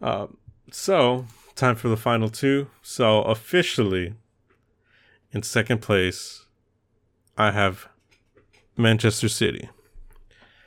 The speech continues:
So, I think Man City's gonna finish second, and the main reason being, obviously they're good. Obviously, Liverpool and Man City are gonna compete till the end.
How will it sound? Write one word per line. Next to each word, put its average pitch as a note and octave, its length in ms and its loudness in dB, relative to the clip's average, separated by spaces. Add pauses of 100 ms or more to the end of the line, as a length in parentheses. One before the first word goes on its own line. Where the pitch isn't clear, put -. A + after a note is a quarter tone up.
(520)
So, A2 640 0 (560)
I - 40 -4
think B2+ 320 -6
Man A#2+ 280 -2
City's A#2+ 320 -2
gonna G2+ 200 -4
finish F#2+ 260 -8
second, G2+ 520 -12 (360)
and G#2 280 -6
the G2+ 40 -10
main B2 400 -2
reason A2 420 -2
being, G2+ 440 -4 (1700)
obviously C3+ 460 2
they're A#2 120 2
good. G2+ 320 0 (520)
Obviously, A2+ 800 -2
Liverpool A2 500 0
and G2+ 80 -2
Man G2 140 -2
City G2 240 -2
are F#2+ 60 -2
gonna G2 160 -6
compete G#2+ 320 -8
till G2+ 120 -4
the F#2 140 -6
end. F2+ 340 -10